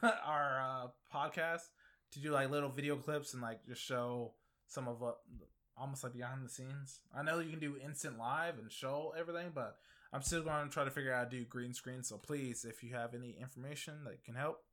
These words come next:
email at This Is Anime Archives, and we'll be back. Um, we're trying to get back into, we're trying to get back into a consistent base, and so far it's been working out perfectly. And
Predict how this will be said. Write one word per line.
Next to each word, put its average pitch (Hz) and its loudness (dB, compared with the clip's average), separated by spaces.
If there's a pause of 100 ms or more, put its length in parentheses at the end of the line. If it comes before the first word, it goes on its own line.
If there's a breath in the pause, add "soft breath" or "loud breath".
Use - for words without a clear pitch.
(140)
email 123 -2
at 113 -2 (120)
This 123 -6
Is 123 -8
Anime 123 -4
Archives, 147 0 (600 soft breath)
and 113 -6
we'll 120 0
be 131 -2
back. 143 2 (160)
Um, 104 -10 (460)
we're 107 -14
trying 123 -4
to - -10
get 120 -4
back 120 -2
into, 123 -6 (140)
we're 131 -6
trying 139 0
to 131 -4
get 131 0
back 131 4
into 127 -2
a 120 -4
consistent - -8
base, 139 -4
and 110 -10 (160)
so 123 -6
far 123 -4
it's 117 -6
been 117 -12
working 110 -10
out 92 -12
perfectly. 175 -4
And 202 -10